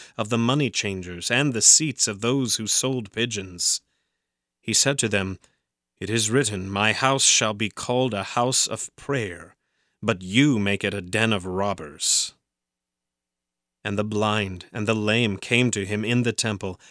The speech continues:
and he healed them. But when the chief priests and the scribes saw the wonderful things that he did, and the children crying out in the temple, "Hosanna to the Son of David,"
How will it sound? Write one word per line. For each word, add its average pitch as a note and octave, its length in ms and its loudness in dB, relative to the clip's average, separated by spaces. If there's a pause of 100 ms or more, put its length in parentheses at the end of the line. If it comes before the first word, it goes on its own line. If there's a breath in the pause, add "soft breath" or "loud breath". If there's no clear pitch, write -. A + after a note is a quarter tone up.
(140 loud breath)
and G2+ 140 -4
he A#2 240 0
healed G#2+ 420 -2
them. E2+ 300 -16 (1300)
But F2+ 120 -10
when A#2+ 180 2
the C3 100 4
chief - 400 0
priests - 420 0
and G2+ 140 -6
the G2 80 -2
scribes F#2+ 720 0
saw A2 240 2
the G#2+ 100 -2
wonderful A#2 640 0
things G2+ 380 -4
that G2 140 -6
he G#2 100 -8
did, G2+ 340 -4 (240 loud breath)
and A2+ 140 0
the A#2+ 40 2
children C3 540 2
crying C3 540 2
out C3+ 200 0
in A#2+ 120 -2
the A2+ 80 -2
temple, B2 420 -2
"Hosanna B2+ 720 0
to C3 160 -6
the A#2 100 -4
Son C#3+ 320 0
of F2+ 180 -8
David," A2+ 460 -4